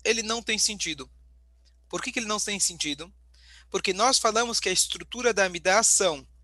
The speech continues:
três brachot de louvor no início, os pedidos intermediários e três de agradecimento. Quando eu tô pedindo por paz, é um pedido. Então eu falo, Sim, Shalom, coloque paz, Ren, bondade, Chesed.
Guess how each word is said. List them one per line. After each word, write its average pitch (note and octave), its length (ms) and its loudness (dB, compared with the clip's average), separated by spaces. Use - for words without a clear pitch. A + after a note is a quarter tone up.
três G#3 440 6
brachot E3 720 2
de - 140 -6
louvor F#3 560 2
no E3 100 -8
início, C3+ 560 -4
os G#3 200 2
pedidos G#3 720 0
intermediários F3 1200 0
e A3 120 -2
três - 800 6
de G3+ 100 2
agradecimento. A3 800 2
Quando C4 200 4
eu A3+ 80 6
tô D4 200 0
pedindo A3 420 -2
por E3+ 220 0
paz, A3 720 6
é F#3 60 -2
um G3+ 60 -2
pedido. C#4 420 -4
Então G3+ 220 4
eu A3+ 40 4
falo, G3 220 6
Sim, C4 420 2
Shalom, F#3+ 540 4
coloque G#3 500 2
paz, F3+ 540 6
Ren, F#3 460 4
bondade, F3 640 4
Chesed. G3+ 500 4